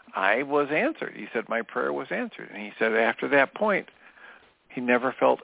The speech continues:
as alone when these violent situations would happen. Now, does it mean there was actually an entity there with him shielding him? I have no idea.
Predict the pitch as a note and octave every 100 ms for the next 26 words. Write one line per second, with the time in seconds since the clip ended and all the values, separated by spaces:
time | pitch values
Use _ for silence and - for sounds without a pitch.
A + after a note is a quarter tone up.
0 | - A#2 A#2 A2 B2 G3 D#3+ A#2 C3 C3
1 | _ _ _ _ _ _ _ _ - _
2 | _ _ - A#3 B2+ C4 B3+ C4 _ _
3 | _ _ _ _ _ B3 C3 G#3 G#2 A2
4 | A2 - - G#2 - F#2+ F#2 - G2+ A2
5 | B2+ D#3 - - - A#3+ G3 G#2 - -
6 | _ C#4+ A2+ C#3+ C#3 A2 C#3 D#3+ C#3+ C#3
7 | C3 B2+ C3 - C3+ C3 A#2+ B2+ D3+ -
8 | C3+ B2+ C3+ C3+ C3 C3+ C3 B2+ C#3+ D3
9 | C#3+ D3+ C#3+ D3 - - G#2 G2+ G#2+ G#2
10 | G2+ - -